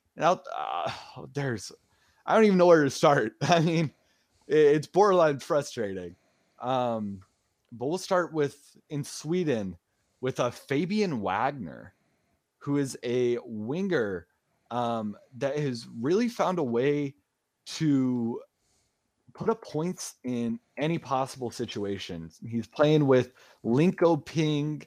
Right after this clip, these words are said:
Hockey Club's J twenty team and the J twenty National, but has played a few games in the S H L as well. And, um, it's, oh,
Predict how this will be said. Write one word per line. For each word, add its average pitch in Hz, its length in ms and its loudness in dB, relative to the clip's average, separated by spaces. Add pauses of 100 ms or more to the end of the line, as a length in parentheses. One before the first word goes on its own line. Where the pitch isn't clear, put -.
(140)
Hockey 143 400 0
Club's 131 380 0
J 117 340 -2
twenty 123 460 -6
team 190 460 -6 (500)
and 113 200 0
the 113 60 0
J 123 220 -2
twenty 120 260 -2
National, 113 560 -2
but 127 100 -8
has 147 160 -2
played 175 180 0
a 165 60 -6
few 185 200 -6
games 214 260 -2
in 175 80 -4
the - 160 -8
S 120 180 -6
H 123 220 -2
L 104 360 -2 (360)
as 110 180 -2
well. 110 540 2 (580)
And, 139 380 -4
um, 151 540 0 (1160)
it's, - 500 -6 (1080)
oh, 87 480 -10